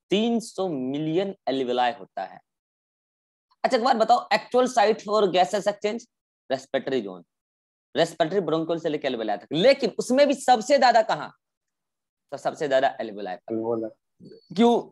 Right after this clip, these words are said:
Speaker 1: क्योंकि उसका सरफेस एरिया सबसे ज्यादा है। अगर दोनों स-, लंग्स की सरफेस एरिया आप मिला के देख लोगे तो सेवेंटी टू हंड्रेड मीटर स्क्वायर है, दोनों लंग्स मिला के।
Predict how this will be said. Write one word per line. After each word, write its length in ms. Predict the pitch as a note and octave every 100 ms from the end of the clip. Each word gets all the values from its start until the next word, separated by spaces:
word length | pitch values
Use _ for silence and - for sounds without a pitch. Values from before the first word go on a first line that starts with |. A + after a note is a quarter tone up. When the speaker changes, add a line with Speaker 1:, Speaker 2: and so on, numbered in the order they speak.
| _
Speaker 1:
क्योंकि 200 | E3 E3+
उसका 160 | D#3 D#3+
सरफेस 420 | D3 C#3+ G3 F#3+
एरिया 180 | C#3+ C#3+
सबसे 340 | - G#2 A2+
ज्यादा 240 | G2 F#2+ F2+
है। 80 | - _ _ _ _ _
अगर 120 | C3 C#3
दोनों 240 | D3 F3
स-, 200 | F3+ -
लंग्स 320 | C3+ D3 D#3 -
की 100 | -
सरफेस 340 | D3 E3 D#3
एरिया 160 | D3+ C#3+
आप 100 | B2+
मिला 200 | C3 C#3
के 160 | C#3 A#2+
देख 200 | B2+ B2+
लोगे 220 | A#2 C3+
तो 280 | E3+ G3 - _
सेवेंटी 360 | - C#3 C#3+ D#3+
टू 60 |
हंड्रेड 380 | C3+ B2+ C3 C3+
मीटर 260 | A#2 G#2+ G2+
स्क्वायर 340 | - - -
है, 60 | - _ _ A#2+
दोनों 300 | F3 G#3 F#3+
लंग्स 460 | F3 F3 - - _ A#2+
मिला 200 | C3 A#2+
के। 200 | -